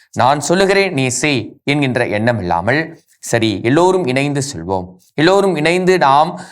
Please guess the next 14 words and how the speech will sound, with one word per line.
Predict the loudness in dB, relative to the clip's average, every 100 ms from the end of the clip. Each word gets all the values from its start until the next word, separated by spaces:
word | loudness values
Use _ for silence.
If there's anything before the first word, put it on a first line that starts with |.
| -10
முடிவுகளை | -2 2 2 2 2 2
எடுப்போம்" | 0 0 -2 -2
என்று | -4 -6 -4
கணவன், | -2 -2 -2
மனைவி, | -4 -2 -2 -2 -4
பிள்ளைகளோடு | -2 -2 -2 0 0 0 -2
சே-, | -4 -2
இணையும் | -2 -2 -2
பொழுது | 0 2 2 0 -6 -20 _
அது | 0 2
ஒரு | -2
சிறப்பான | -2 -2 0 -2 -2
குடும்பமாக | -6 -6 -6 -2 -4 -4
இருக்கிறது. | -14 -14 -14 -12 -12